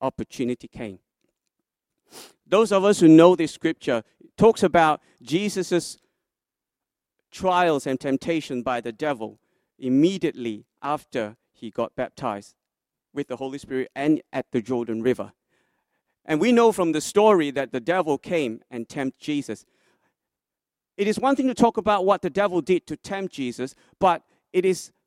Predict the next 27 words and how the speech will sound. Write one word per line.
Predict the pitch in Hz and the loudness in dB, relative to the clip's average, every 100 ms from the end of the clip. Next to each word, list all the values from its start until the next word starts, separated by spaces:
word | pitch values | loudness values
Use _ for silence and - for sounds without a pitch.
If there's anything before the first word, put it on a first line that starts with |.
| _ | _
one | - 226 | -4 -2
thing | 254 226 | -2 -2
that | 175 | -2
I | 156 | 0
want | 180 | 0
to | 180 | 0
highlight | 185 196 196 175 | -2 -4 -4 -6
to | 165 | -6
you | 170 | -6
today | 143 160 160 | -2 -2 -2
is | 143 - - | -6 -12 -12
the | 147 - | -12 -10
aspect | 233 - - 196 - | -12 -8 -6 -6 -6
of | 143 | -6
human | 180 165 156 | -4 0 2
nature | 156 180 - - 117 107 _ _ _ | 2 0 -6 -6 -6 -6 _ _ _
that | 151 139 - _ _ | -2 -2 -4 _ _
the | 143 | -6
devil | 117 190 165 139 | 0 -2 -2 -6
is | 135 | -8
trying | - 160 151 | -10 -8 -8
to | 120 | -10
target | - 165 170 123 - | -8 -6 -6 -8 -10
when | 127 120 | -6 -4
he | 123 | -2
was | 131 117 | -2 -4
trying | - 165 156 131 110 | -4 0 0 0 -6